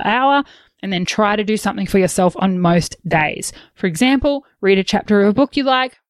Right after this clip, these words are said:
do yoga, go to the gym, catch up with friends, whatever it is, something for yourself on most days. Number seven, make friends with as many teachers as possible so you can get the help when you need.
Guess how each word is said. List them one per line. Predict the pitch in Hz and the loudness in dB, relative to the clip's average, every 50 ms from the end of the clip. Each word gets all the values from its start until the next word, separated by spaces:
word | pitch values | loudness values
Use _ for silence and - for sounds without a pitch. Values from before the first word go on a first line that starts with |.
| _ _ | _ _
do | - 196 | -6 -4
yoga, | 196 196 226 247 254 247 240 240 240 240 - | -2 2 2 2 2 2 2 0 0 -2 -2
go | - 196 190 | 0 2 2
to | 185 185 | 2 2
the | 180 | 2
gym, | 165 196 196 196 190 190 - _ _ _ _ _ _ - | 0 0 -2 -2 -2 -6 -8 _ _ _ _ _ _ -8
catch | - 214 190 - 208 | -6 -6 -4 -4 -6
up | 196 - | -8 -8
with | 202 170 | -8 -6
friends, | - 180 165 147 120 - - | -6 -6 -6 -6 -8 -10 -4
whatever | 190 196 196 196 185 185 196 190 | 0 2 2 2 2 2 2 2
it | 180 | 2
is, | 170 147 143 - | 2 -2 -4 -4
something | - - 202 - 190 180 | -4 -4 -2 -2 -4 -2
for | - 214 | 0 0
yourself | 196 185 - - 180 170 - - | 0 2 2 0 0 0 0 -2
on | 165 160 | -2 0
most | 156 151 160 160 - - - _ _ _ | 0 2 2 2 0 -4 -10 _ _ _
days. | - 160 151 147 156 165 160 - - - _ _ _ _ _ _ _ _ _ _ _ _ _ _ _ - | 0 2 2 2 0 -4 -6 -8 -12 -14 _ _ _ _ _ _ _ _ _ _ _ _ _ _ _ -2
Number | 208 202 208 | 0 0 0
seven, | - - - 254 254 311 359 392 403 - - - _ | 0 0 -2 -2 0 -2 -2 -4 -6 -10 -14 -8 _
make | 247 226 220 - | -4 -4 -4 -4
friends | - - 247 254 262 247 | -4 0 0 2 2 2
with | 262 233 | 2 2
as | 233 214 208 | 2 0 2
many | 220 240 240 254 | 2 2 2 2
teachers | 247 - 240 240 233 - 226 214 | 2 2 0 0 0 0 -2 -2
as | - 196 185 - | -2 -4 -6 -6
possible | - - 247 285 - - 269 311 320 | -4 -2 -2 -2 -2 -2 -4 -4 -4
so | 311 - 254 | -2 0 0
you | 233 226 185 | 0 0 -2
can | - 214 202 | -6 -6 -4
get | 202 214 - | -4 -4 -4
the | - 208 | -4 -4
help | - - 208 208 - _ _ | 0 0 0 0 0 _ _
when | 208 196 196 196 | -4 -4 -2 -4
you | 196 190 | -4 -6
need. | 185 180 170 165 156 151 151 - | -4 -4 -4 -2 -2 -2 -4 -6